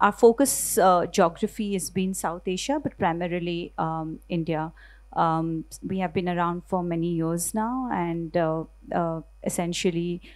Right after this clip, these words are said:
finding the right kind of businesses and channeling the capital there is what we essentially do. So I really look forward to this conversation today. Thank you.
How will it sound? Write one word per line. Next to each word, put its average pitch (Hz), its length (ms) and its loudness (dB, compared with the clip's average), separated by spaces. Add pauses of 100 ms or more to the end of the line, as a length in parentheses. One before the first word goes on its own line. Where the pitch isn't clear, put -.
(220)
finding 202 520 6
the 202 100 4
right 170 300 2
kind 180 300 -2
of 170 140 0
businesses 180 600 -2
and 170 120 -2
channeling 175 760 -2
the 170 140 2
capital 165 540 -4
there 160 460 -2
is 160 440 -4
what 160 280 -4
we 156 160 -4
essentially - 600 -8
do. 151 200 -4 (440)
So 180 240 0
I 170 260 -6
really 180 260 -6
look 180 220 -2
forward 175 540 2
to 185 100 2
this 170 220 -4
conversation 160 760 -4
today. 165 320 -12
Thank 170 320 -8
you. 175 160 -12